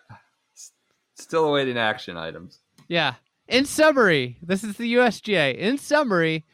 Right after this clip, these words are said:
Speaker 2: we believe that golf will best thrive over the next decades and beyond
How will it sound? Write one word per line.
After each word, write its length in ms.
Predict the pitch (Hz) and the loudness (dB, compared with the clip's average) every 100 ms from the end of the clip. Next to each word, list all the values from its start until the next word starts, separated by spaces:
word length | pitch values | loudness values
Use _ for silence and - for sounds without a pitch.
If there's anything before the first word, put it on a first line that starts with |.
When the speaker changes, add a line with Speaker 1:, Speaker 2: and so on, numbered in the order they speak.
| _ _ - | _ _ -2
Speaker 2:
we 180 | 214 | 0
believe 480 | 277 311 269 185 170 | 2 0 2 2 2
that 200 | 156 147 | -2 0
golf 380 | 190 196 233 - | 2 2 2 0
will 180 | 175 147 | -2 0
best 460 | - 190 247 - | 2 0 0 -6
thrive 520 | 196 185 151 117 120 147 | 0 2 2 2 -2 -6
over 220 | 147 147 | -6 -4
the 100 | 165 | -2
next 300 | 165 214 - - | 0 0 -2 -2
decades 480 | 185 - 196 185 | -2 0 -2 -2
and 140 | 170 156 | -4 -4
beyond 480 | 170 165 127 113 | -2 0 0 -2